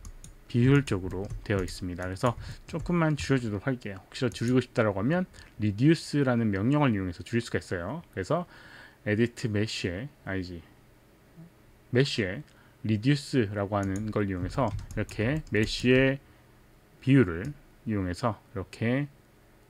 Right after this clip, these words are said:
줄일 수가 있습니다. 뭐 적당한 양으로 이렇게 줄여주고요.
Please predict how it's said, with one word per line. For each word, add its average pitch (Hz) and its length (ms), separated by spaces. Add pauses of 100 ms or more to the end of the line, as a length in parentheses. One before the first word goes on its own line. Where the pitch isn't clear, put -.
(100)
줄일 123 200
수가 - 160
있습니다. - 480 (420)
뭐 95 120
적당한 113 600 (1400)
양으로 98 440 (120)
이렇게 98 160
줄여주고요. 110 720